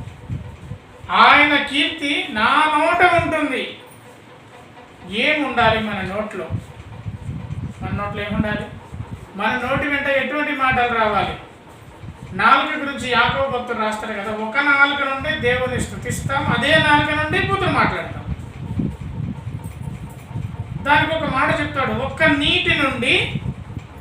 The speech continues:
ఒకటే నీటి నుండి చేదు జల, మంచి జల వస్తుందా?" ఒక్కసారి మనము మోటార్ వేసిందంటే, బోర్ వేసిందంటే, అక్కడ వచ్చే నీళ్ళే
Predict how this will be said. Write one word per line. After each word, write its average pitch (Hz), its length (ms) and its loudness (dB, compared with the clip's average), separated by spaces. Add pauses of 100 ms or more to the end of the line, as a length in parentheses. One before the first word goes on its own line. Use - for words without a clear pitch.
(260)
ఒకటే 339 380 4
నీటి 302 260 0
నుండి 277 540 0 (800)
చేదు 302 340 2
జల, 294 420 2 (460)
మంచి - 420 0
జల 269 320 2
వస్తుందా?" 262 400 -2 (1300)
ఒక్కసారి 330 640 2
మనము 320 260 0
మోటార్ 294 400 0
వేసిందంటే, 262 960 -2
బోర్ 294 300 -2
వేసిందంటే, 240 760 -2 (480)
అక్కడ 285 220 2
వచ్చే 311 440 2
నీళ్ళే 294 520 2